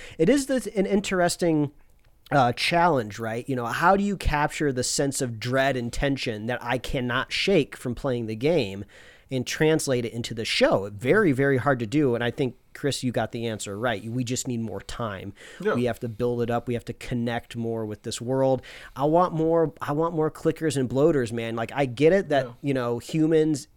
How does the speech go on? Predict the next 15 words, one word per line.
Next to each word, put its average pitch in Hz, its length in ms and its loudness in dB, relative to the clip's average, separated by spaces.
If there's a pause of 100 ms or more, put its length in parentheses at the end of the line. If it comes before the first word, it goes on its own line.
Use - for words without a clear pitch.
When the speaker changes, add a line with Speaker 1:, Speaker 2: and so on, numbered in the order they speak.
(160)
Speaker 1:
intellectually 156 840 0
will 131 160 -2
be 135 260 4
more 127 320 2
of 117 100 -2
a 120 60 0
threat 123 480 -2 (380)
always 170 560 6
in 135 80 4
Speaker 2:
Yep. 127 160 0
Speaker 1:
any 165 320 6
apocalyptic 175 640 2
scenario, 202 500 2
but, 196 160 2
like, 170 340 4